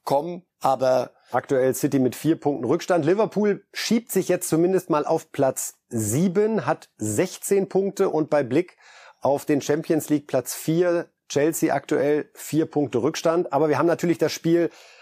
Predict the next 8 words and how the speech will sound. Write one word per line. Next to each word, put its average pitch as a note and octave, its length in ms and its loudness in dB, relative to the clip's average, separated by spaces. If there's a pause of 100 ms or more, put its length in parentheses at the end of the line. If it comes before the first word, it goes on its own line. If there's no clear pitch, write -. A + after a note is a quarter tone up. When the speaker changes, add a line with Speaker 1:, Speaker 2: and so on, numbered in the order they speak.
(140)
Speaker 2:
äh, C#3 220 2
Chelsea F3+ 360 -2
gegen D#3+ 180 2
Man D3+ 140 2
United D#3+ 440 2
an B2 120 0
diesem A2+ 420 0 (140)
Wochenende. A#2+ 640 0